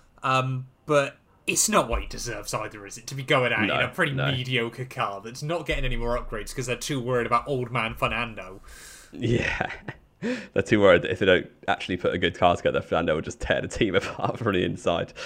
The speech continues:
Speaker 1: He will. Well, I
Speaker 2: um,
Speaker 1: mean, he
Speaker 2: next
Speaker 1: will
Speaker 2: year.
Speaker 1: anyway, let's be fair. It's
Speaker 2: Yeah,
Speaker 1: gonna
Speaker 2: it's
Speaker 1: take
Speaker 2: true.
Speaker 1: three races next year before he's looking off into the middle distance like he did at
Speaker 2: <laughs>
Speaker 1: Brazil twenty twelve.
Speaker 2: Brazil twenty twelve, yeah. Yeah,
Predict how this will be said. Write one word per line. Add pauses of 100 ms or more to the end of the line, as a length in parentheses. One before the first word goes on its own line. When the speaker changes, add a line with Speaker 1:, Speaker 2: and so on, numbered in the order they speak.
(140)
Speaker 1:
He
will.
Well, (120)
I
Speaker 2:
um,
Speaker 1:
mean,
he
Speaker 2:
next
Speaker 1:
will
Speaker 2:
year.
Speaker 1:
anyway,
let's
be
fair.
It's
Speaker 2:
Yeah,
Speaker 1:
gonna
Speaker 2:
it's
Speaker 1:
take
Speaker 2:
true.
Speaker 1:
three
races
next
year
before
he's
looking
off
into
the
middle
distance
like
he
did
at (300)
Speaker 2:
<laughs>
Speaker 1:
Brazil
twenty
twelve.
Speaker 2:
Brazil
twenty
twelve,
yeah. (480)
Yeah,